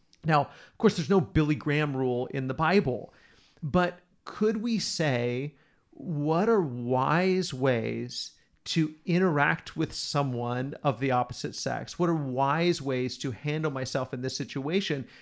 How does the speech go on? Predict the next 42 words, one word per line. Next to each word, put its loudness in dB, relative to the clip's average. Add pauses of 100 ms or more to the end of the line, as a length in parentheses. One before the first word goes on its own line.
(260)
understanding 2 (260)
where 4
this 0
might -2
lead, 0
understanding 0
what 2
my 0
temptations -4
are 0
or 0
what, 0
what 0
the 4
perceptions -4
might -4
be, -4 (280)
and -14
asking -4
those 0
really 2
good 0
questions? -4 (400)
The 0
answers 4
you 2
come 0
up -2
with -4
might 0
be 4
a 8
little 4
bit 4
different 0
than -2
the 0
ones 0
I 4
come -4
up -4
with, 0